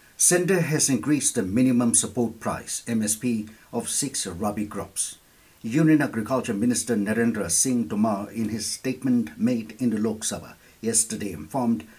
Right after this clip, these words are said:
that a cabinet committee on economic affairs has cleared the hike in M S P of rabi crops,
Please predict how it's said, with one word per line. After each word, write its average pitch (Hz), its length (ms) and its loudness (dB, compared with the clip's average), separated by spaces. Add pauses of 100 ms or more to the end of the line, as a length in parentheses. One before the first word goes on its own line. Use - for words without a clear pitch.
(160)
that 127 160 0
a 123 60 0
cabinet 147 420 0
committee 95 480 -2
on 87 260 -10
economic 110 480 -2
affairs 120 520 -4 (240)
has 113 180 0
cleared 135 460 -4
the 123 80 -4
hike - 560 -12
in 98 220 -12
M 107 200 -2
S - 140 0
P 123 260 -2
of 92 240 -6
rabi 113 280 -2
crops, - 540 -10